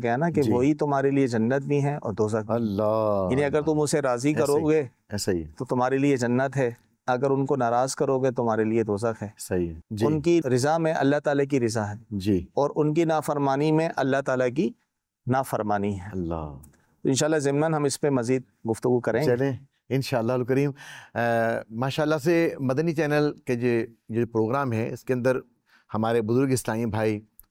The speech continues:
Speaker 2: جو ہمارے پاس سوالات آتے ہیں topic سے related، آئیے بڑھتے ہیں سوالات کی طرف سے۔ کچھ ہمارے پاس، آ، ویڈیو سوالات ہیں، کچھ آڈیو سوالات بھی ہیں،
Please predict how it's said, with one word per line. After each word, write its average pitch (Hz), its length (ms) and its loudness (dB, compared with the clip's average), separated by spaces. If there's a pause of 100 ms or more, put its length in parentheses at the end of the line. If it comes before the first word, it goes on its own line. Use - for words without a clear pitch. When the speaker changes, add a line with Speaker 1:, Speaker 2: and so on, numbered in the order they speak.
Speaker 2:
جو 95 140 -2 (200)
ہمارے 107 220 -2
پاس 117 160 -4
سوالات 143 420 0
آتے 123 260 -2
ہیں 147 160 -2 (180)
topic 123 360 -2
سے 123 100 0
related، 107 380 0 (380)
آئیے 127 220 0
بڑھتے 127 360 -2
ہیں 143 240 0 (240)
سوالات 113 400 0
کی 139 80 -6
طرف 135 260 2
سے۔ 143 240 2
کچھ 127 460 0 (120)
ہمارے 107 260 -2
پاس، 110 220 -6 (140)
آ، - 40 -6 (220)
ویڈیو 110 220 0
سوالات 143 440 0
ہیں، 127 160 0 (240)
کچھ - 200 -6
آڈیو 101 260 -2
سوالات 123 320 0
بھی 120 220 -2
ہیں، 117 80 0